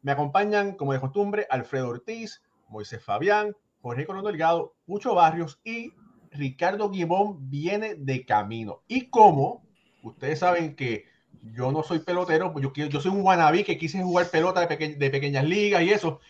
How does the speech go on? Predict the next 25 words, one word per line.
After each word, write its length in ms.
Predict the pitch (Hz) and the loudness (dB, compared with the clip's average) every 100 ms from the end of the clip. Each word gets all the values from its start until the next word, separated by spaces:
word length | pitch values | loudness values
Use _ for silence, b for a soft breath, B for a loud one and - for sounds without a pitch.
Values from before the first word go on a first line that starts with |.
| b b - | b b -10
Ricardo 380 | 147 143 190 220 | -4 0 2 4
Guimón 260 | 214 214 | 4 4
viene 220 | 170 180 208 | 2 0 0
de 80 | |
camino, 440 | 214 208 208 214 - | 2 2 2 -2 0
pero 360 | 214 202 190 196 196 196 | 2 2 0 -4 -8 -4
hay 120 | - | -2
que 100 | - 415 | -2 -6
jugar 240 | 370 415 | -2 2
a 60 | 190 | 2
gerente 440 | 165 151 196 214 | 0 -4 -4 -6
general 460 | 196 185 175 202 202 | -4 -2 2 2 2
moviendo 580 | 170 139 143 180 190 202 | -2 -4 -2 -4 0 4
las 200 | 160 - | 4 2
fichas 560 | 190 - 117 - - - - - - | -6 -10 -10 -10 -18 -20 -20 -20 -8
y 80 | 143 | -4
eso. 280 | 160 - 104 - _ _ _ | -4 -4 -14 -16 _ _ _
Y 60 | 147 | -4
entonces 220 | 196 175 | -2 0
vamos 240 | 156 170 | 0 0
a 20 | |
tener 160 | 190 202 170 | -2 -2 -4
un 120 | 185 | -4
invitado 460 | 202 175 160 190 | -4 -6 -2 0
especial 720 | 185 - 147 139 196 190 196 | 0 -4 -4 0 2 2 0